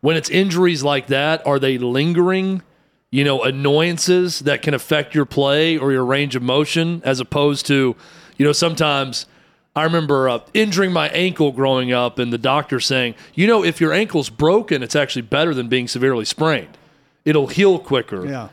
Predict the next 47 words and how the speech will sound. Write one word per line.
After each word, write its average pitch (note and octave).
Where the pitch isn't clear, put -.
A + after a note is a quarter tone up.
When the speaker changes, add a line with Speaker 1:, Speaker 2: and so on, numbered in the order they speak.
Speaker 1:
and D3
we D3+
know D#3+
how C#3+
to B2
handle C#3+
it. A#2
If C3
it's A#2
broken, D3
sprains F3
can C3
linger." B2+
I D3+
don't F3
think D#3
this D#3
is C#3+
the D3
case D#3
if A#2
Brandon C3+
Staley's C3+
saying D3
that, D3+
but C3+
you D3+
wonder E3+
if C#3+
a C3+
rib C#3+
cartilage C#3
injury, A#2
how D3
much C#3
of A#2+
a A2+
pest -
that A#2
can A2
be F#2+
for C3+
the B2+
rest B2
of -
the A2+
season, F#2+